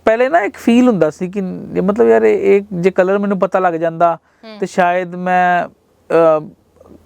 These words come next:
Speaker 1: ਕਲੋਥਿੰਗ ਮੈਚ ਕਰ ਲੈਂਦਾ
Speaker 2: ਬਿਲਕੁਲ।
Speaker 1: ਜਾਂ ਕੁਛ ਵੀ।
Speaker 2: ਹਮ, ਹਮ।
Speaker 1: ਤਾਂ ਉਸ ਤੋਂ ਬਾਅਦ ਨਾ ਜਦੋਂ, ਜਦੋਂ, ਜਿੱਦਾਂ, ਜਿੱਦਾਂ ਹੌਲੀ ਹੌਲੀ ਅਹ, ਟੈਕਨੋਲੋਜੀ ਐਨਹਾਂਸ ਹੁੰਦੀ ਗਈ।
Speaker 2: ਹੂੰ, ਹੂੰ।
Speaker 1: ਇਹ ਚੀਜ਼ਾਂ ਹੁਣ ਹਲਕੀਆਂ-ਹਲਕੀਆਂ ਸੋਲਵ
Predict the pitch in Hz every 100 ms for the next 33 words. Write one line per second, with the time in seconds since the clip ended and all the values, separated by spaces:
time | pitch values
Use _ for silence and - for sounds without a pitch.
0 | _ - 196 190 208 196 175 - 165 156
1 | 156 151 147 - - - _ - 170 165
2 | - _ _ 220 - 180 311 - - 226
3 | 220 208 185 180 _ 214 214 107 107 -
4 | - 117 - _ _ _ 202 214 233 220
5 | 226 233 339 320 214 214 220 208 202 214
6 | 190 185 208 190 214 214 202 202 202 202
7 | 208 196 _ - 165 175 - 190 185 180
8 | 180 180 202 196 175 160 170 - 170 151
9 | 151 254 214 202 196 190 185 - 226 240
10 | 240 208 220 240 233 220 214 202 190 208
11 | 196 185 175 202 311 320 - 175 175